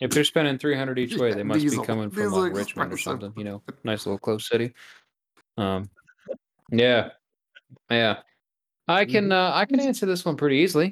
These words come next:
Speaker 1: 'cause I have taken advantage of it. Uh, I have gone to this event before and stayed with Bert in his camper, and, you know, we usually end up staying out later than he does,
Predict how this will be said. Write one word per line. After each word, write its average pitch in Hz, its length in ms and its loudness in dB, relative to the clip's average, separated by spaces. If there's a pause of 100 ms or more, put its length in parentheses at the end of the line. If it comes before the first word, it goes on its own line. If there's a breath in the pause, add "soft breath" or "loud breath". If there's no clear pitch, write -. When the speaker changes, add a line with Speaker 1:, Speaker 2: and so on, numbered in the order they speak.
Speaker 1:
'cause 135 180 2
I 127 140 4
have 131 160 -2
taken 135 280 -2
advantage 113 400 -4
of 92 140 -4
it. 127 180 -8 (140)
Uh, 113 280 -2
I 127 140 0
have 127 200 2
gone 139 280 2
to 151 100 6
this 135 200 2
event 110 300 0
before 110 520 0
and 101 200 -6
stayed 113 280 -2
with 101 200 -6
Bert 104 200 0
in 101 60 -6
his 95 120 -8
camper, 123 500 -4 (100)
and, 110 500 -4
you 120 120 -2
know, 113 160 2
we 120 140 2
usually 120 300 0
end 104 180 -2
up 95 240 0 (680)
staying 104 340 0
out 98 180 0
later 107 240 2
than 98 120 -2
he 107 160 -2
does, 101 440 -2